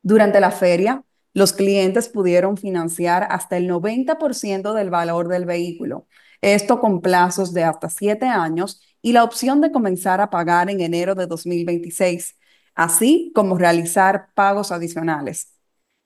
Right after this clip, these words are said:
El grupo demográfico entre treinta y cuarenta años fue el que más automóviles adquirió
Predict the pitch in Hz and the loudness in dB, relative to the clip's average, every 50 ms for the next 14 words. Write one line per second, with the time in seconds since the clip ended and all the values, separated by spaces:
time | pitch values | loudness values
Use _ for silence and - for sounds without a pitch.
0 | _ _ - 196 214 208 262 302 254 330 349 339 302 240 196 208 196 190 190 190 | _ _ 0 2 4 4 4 4 4 4 4 4 6 4 6 6 6 4 4 4
1 | - 220 220 220 202 185 180 - - 165 170 - - 196 202 208 214 226 220 220 | 2 2 2 2 2 0 0 -2 -4 -4 0 2 2 2 2 0 -2 -2 -4 -2
2 | 220 196 175 180 170 185 185 214 208 180 165 165 160 160 175 208 226 220 - _ | -2 -2 -2 -2 -2 -4 -2 -2 -2 -2 -2 -4 -4 -6 -6 -8 -8 -10 -12 _
3 | - - 240 240 262 277 254 320 302 277 269 262 262 269 262 - 294 294 294 262 | -6 0 2 2 2 2 2 4 4 4 4 4 2 0 2 2 0 0 0 -2
4 | 226 214 208 208 208 208 214 220 220 214 214 - 208 208 - - 202 202 226 226 | -2 0 0 0 0 0 -2 -2 -2 -2 -4 -4 -6 -6 -4 -6 -4 -2 0 0
5 | 214 190 190 | 0 -2 -4